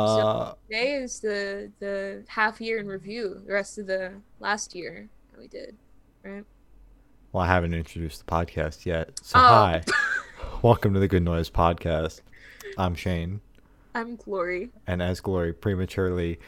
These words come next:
Speaker 2: introduced, we're doing the second part of the half year in review, everything from
Speaker 1: Yes.
Speaker 2: January to most of December, uh, besides the stuff we haven't gotten a chance to talk about, 'cause we're burned out by the time we get to the December albums. So it's only
Speaker 1: Yep.
Speaker 2: fair that we chat about them next week.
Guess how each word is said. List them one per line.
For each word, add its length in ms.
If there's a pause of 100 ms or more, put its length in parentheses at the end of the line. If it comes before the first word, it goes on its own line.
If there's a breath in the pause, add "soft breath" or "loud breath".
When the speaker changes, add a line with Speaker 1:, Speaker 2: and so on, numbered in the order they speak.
(260 loud breath)
Speaker 2:
introduced, 720 (400 soft breath)
we're 100
doing 240
the 80
second 480
part 240
of 80
the 100
half 360
year 320
in 180
review, 440 (340 soft breath)
everything 400
from 200
Speaker 1:
Yes. 80
Speaker 2:
January 580
to 180
most 300
of 80
December, 600 (440 soft breath)
uh, 280
besides 380
the 60
stuff 280
we 100
haven't 200
gotten 180
a 40
chance 240
to 60
talk 200
about, 300
'cause 140
we're 120
burned 300
out 180
by 100
the 80
time 220
we 80
get 200
to 100
the 60
December 400
albums. 360
So 100
it's 140
only 180
Speaker 1:
Yep. 40
Speaker 2:
fair 280
that 120
we 80
chat 180
about 200
them 200
next 320
week. 300